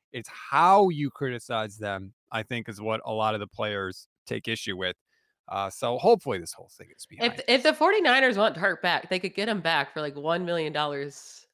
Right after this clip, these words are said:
Speaker 2: a
Speaker 1: And they,
Speaker 2: one million dollar deal. They,
Speaker 1: they
Speaker 2: they
Speaker 1: said
Speaker 2: really
Speaker 1: that they
Speaker 2: could.
Speaker 1: haven't even been talking to him. So that
Speaker 2: Yeah,
Speaker 1: does
Speaker 2: and it's
Speaker 1: not
Speaker 2: not like they have any other options on the roster. Like, they're
Speaker 1: <laughs>
Speaker 2: going with guys that have barely even played the safety position, they have very little experience. So,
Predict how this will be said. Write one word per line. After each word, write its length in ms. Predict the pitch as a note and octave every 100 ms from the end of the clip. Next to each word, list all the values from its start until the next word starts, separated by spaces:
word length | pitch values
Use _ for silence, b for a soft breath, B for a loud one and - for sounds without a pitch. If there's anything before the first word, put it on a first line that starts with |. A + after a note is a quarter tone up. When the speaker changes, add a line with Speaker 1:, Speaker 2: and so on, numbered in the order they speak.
| _ -
Speaker 2:
a 60 |
Speaker 1:
And 80 | D#3+
they, 40 |
Speaker 2:
one 140 | E3 F3+
million 220 | E3+ D#3+
dollar 220 | E3 D3
deal. 360 | D#3 D3 C3+ D#3+ _ -
They, 100 | F3+
Speaker 1:
they 120 | C#3+
Speaker 2:
they 80 | G3
Speaker 1:
said 80 | G3
Speaker 2:
really 80 | D#3 C#3+
Speaker 1:
that 80 | C#3+
they 80 |
Speaker 2:
could. 80 | C#3+
Speaker 1:
haven't 160 | D3+ C#3+
even 220 | D3 C3+
been 140 | B2 A2+
talking 400 | - E3 - G2+
to 80 | F2+
him. 240 | F2+ - _ _
So 120 | -
that 40 | B3+
Speaker 2:
Yeah, 60 |
Speaker 1:
does 100 | A3+
Speaker 2:
and 100 | G#3
it's 60 | A3+
Speaker 1:
not 120 | C4
Speaker 2:
not 140 | C4+ C#4+
like 160 | D4+
they 100 | C4
have 160 | B3 A#3
any 140 | B3 C4
other 160 | B3
options 420 | G#3 G#3+ G#3+ G3
on 80 | F#3
the 80 | E3+
roster. 420 | F3+ F3 E3+ D3+
Like, 160 | D#3+ D#3+
they're 140 | F#3+
Speaker 1:
<laughs> 0 |
Speaker 2:
going 220 | G#3+ A3+ A#3+
with 140 | A3
guys 300 | G#3 G3+ G#3
that 140 | G3+
have 160 | G3 F3+
barely 340 | F3+ F#3+ G3+ F#3+
even 200 | F3+ F3
played 240 | F#3+ F3+
the 80 | F3
safety 460 | F#3 E3+ F#3+ F3+
position, 720 | F3 A3+ F3+ F3+ F3 F3+ D#3+ E3
they 100 | E3+
have 220 | E3+ E3
very 260 | F3+ F#3 F#3
little 200 | F3+ F3
experience. 640 | E3 - F3+ F3 E3 D3
So, 280 | - F3 E3